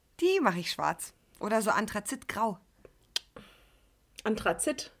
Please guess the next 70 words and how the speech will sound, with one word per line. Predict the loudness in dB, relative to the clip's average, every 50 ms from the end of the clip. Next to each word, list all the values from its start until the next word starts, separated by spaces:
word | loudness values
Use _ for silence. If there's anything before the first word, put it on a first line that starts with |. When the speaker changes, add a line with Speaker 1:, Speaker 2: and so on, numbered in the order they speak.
| _ _ _ _ _ _ _ _ -20 -20 -20 -20 -20 -20 _ _ _ -8
Speaker 2:
Ja, | -6 -4 -2
Anthrazit | 0 0 0 2 2 2 4 6 6 6 6
ist | 6 2 4
immer | 6 6 8 6
eine | 6
super | 4 2 2 2 2
Farbe. | 2 4 4 4 4
Speaker 1:
Anthrazit | 4 2 0 -2 -2
Speaker 2:
Das | 0
würde | 0 2 2
Speaker 1:
ist | 2 0
Speaker 2:
ich |
Speaker 1:
super. | 0 2 2
Speaker 2:
machen. | 0 0 -2 -6 -12 -20 _ _ _ _ _ _ _ _ -20 -20 -20 -20 _ _ _ _ _ _ _ _ _ _ -6
Speaker 1:
Ja. | 0 4 4 4 4 2
Speaker 2:
Jetzt, | 0 -2 -6 -6 -2
ähm, | -2 -2 -2 -2 -4 -4 -6 -6 -8 -12 -12 -6 0
dann | 0 2 4
würde | 4 2 2
ich | 4 4
in | 4 4
Anthrazit | 4 2 2 2 4 2 2 2 4 2 2 2 2
würd | 0 0 0 0
ich | -2 -2 -2 2 4
auch | 6 6 6 4 2
vorschlagen. | -2 2 2 2 2 2 2 2 2 2 2 0 -2 -4 -4 -4
Speaker 1:
Ja. | -4 -4 -4 -6 -8 _ _ -20 _ -20 -18 -12 -2 6
Aber | 8 8 10 10
Betty, | 10 10 10
Speaker 2:
Mich | 10 10 10
Speaker 1:
das | 10 10 8
Speaker 2:
hat | 10 10
Speaker 1:
ist | 12
Speaker 2:
neulich | 12 12 12 10 8
Speaker 1:
schön. | 10
Warte | 8 8 10
Speaker 2:
wieder | 12 10 12
Speaker 1:
mal | 12
ganz | 12 10
Speaker 2:
Menschen | 8 8 6 4 4
Speaker 1:
kurz, | 4 4
um | 4 2
noch | 0 2 2
mal | 2 4
ganz | 4 4 2 2
Speaker 2:
Ha? | 0
Speaker 1:
kurz | -4 -4 -2
den | -2 -2 0
Bogen | 0 0 0 2
Speaker 2:
Ja. | 4 6 6
Speaker 1:
zurückzuspannen. | 6 6 4 0 0 0 0 0
Ich | -2 -4
glaub, | 0 0 0 0
ich | 0 4
weiß | 4 4 6 4 0
schon, | -2 -2
was | -2 -2 -2
ich | -4 -6
dir | -6 -8 -6
zu | -4 -2
Weihnachten | -2 -2 -2 -2 -4 -6 -6 -8
schenke | -6 -4 -4 -6 -4 -4
in | -6 -6 -6
zwanzig | -4 -4 -6 -6 -6 -6 -6 -6
einundzwanzig | -4 -4 -6 -6 -8 -8 -8 -8 -8 -8 -10 -10 -6 -2
oder | 0 0 0
zum | 0 0 -2
Geburtstag | -2 -2 -2 -4 -4 -4 -4 -4 -4 -2
im | -2 -2
August. | -2 -2 -2 -4 -6 -6 -8 -16 -20